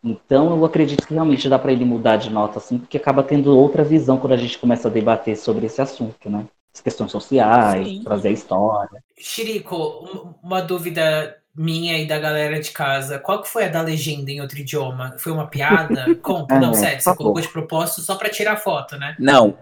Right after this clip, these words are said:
Speaker 2: pera. Não, quando o, o César falou daquele negócio,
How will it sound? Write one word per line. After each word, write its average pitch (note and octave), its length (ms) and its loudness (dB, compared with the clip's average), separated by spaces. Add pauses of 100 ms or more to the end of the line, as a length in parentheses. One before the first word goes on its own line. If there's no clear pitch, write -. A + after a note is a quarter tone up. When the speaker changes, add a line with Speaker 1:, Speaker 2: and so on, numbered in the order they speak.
(140)
Speaker 2:
pera. F#2+ 320 6 (1040)
Não, D#3 300 2
quando G#3+ 560 0
o, C3 160 -2 (460)
o B2+ 100 2
César A#2 380 4
falou G#2+ 260 2
daquele G#2+ 300 0
negócio, G2 560 2